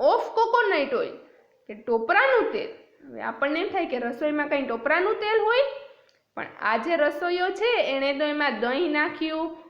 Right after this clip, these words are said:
મીઠું, પછી ઓલી પેસ્ટ, અને એમાં ઉપરાંત એણે થોડીક ચમચી ભરી અને થોડુંક ટોપરાનું તેલ પણ એમાં રેડ્યું. He then, અને પછી, પછી શું કર્યું બીજું? Decorated, એટલે કે શણગાર્યું.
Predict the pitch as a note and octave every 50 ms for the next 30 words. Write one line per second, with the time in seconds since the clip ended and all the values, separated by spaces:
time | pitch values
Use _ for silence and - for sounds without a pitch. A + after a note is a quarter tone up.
0 | - _ - A#3 A#3 A#3 A#3 - D#4+ D4+ D4+ D#4 D#4 D#4 D#4 - - - - -
1 | A3 A3+ - C4+ A#3+ A#3+ A#3+ A#3 A#3 - - C#4 C#4+ D4 D#4 F#4+ - - - -
2 | - A#3 A#3+ A#3+ A#3 - A#3 C4 C#4+ E4+ G4+ G#4+ F#4 G4 G4 F#4 E4+ E4 E4 D#4+
3 | D#4+ D#4 D#4 D4+ D4+ D4+ - D4+ C#4 C4+ D4+ E4+ G4 G4 - - E4 D4+ D4 C#4
4 | C#4+ D4+ D4 B3+ E4+ G4 A4 A4 F#4+ E4 D4 C#4 C4+ C#4 C4+ C#4 C4+ C#4 D4 C4
5 | A#3+ C4 F3+ - - A3+ A3 A3+ A#3+ B3+ D4 F4 A4 C5 C5+ C5 C5+ G4 D#4+ C4
6 | G#3+ - - B3 A#3+ B3 A#3 A#3 A3+ A3 A3 B3 D4 G4+ B4 A#4+ - - - -
7 | - C4 B3 A#3+ A3 G#3+ G3+ - G2 G2+ G2 - - - - _ _ _ _ _
8 | _ _ _ _ _ B3+ C#4+ D#4+ A4 A4 - G#4+ A4+ G4+ D4+ A3+ G3+ - - -
9 | - - B3 E4 A#4 D5 C#5 - - C#4 C4+ - - A#3 D#3 - - - - -
10 | _ _ _ _ G#3+ G#3+ A#3+ E4 F4 F4 A#4+ A#4+ A#4 A4+ G4+ G4 F#4+ F4 D4 E4
11 | E4 - D#4+ E4+ F4+ - - - - - - _ _ _ _ _ _ _ _ _
12 | _ _ _ _ - D4 A#3 - C#5 C#5 C5+ B4+ B4+ A#4+ A4+ - - - - -
13 | - - - - - - G#3+ A#3 - - A3 G#3+ A3+ B3+ C4 D4+ D#4 D#4 D#4 D#4
14 | D#4 D#4 D#4+ E4 E4+ D#4+